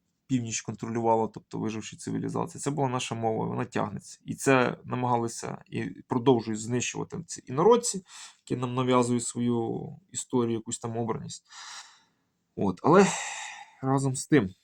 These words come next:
руни його пробили. Тобто, бачите, ну, не дає. Показує кашу, тобто опускає потоки,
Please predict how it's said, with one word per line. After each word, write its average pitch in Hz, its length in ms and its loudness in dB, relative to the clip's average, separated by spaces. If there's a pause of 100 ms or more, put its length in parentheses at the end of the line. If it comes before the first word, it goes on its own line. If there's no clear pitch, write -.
(220)
руни 156 320 4
його 127 140 4
пробили. 104 500 -2
Тобто, - 220 -10
бачите, 165 320 0
ну, 135 140 -2
не 147 160 0
дає. 117 340 4 (120)
Показує 120 460 6
кашу, - 440 4
тобто - 440 -8 (100)
опускає 117 600 0
потоки, 131 640 -4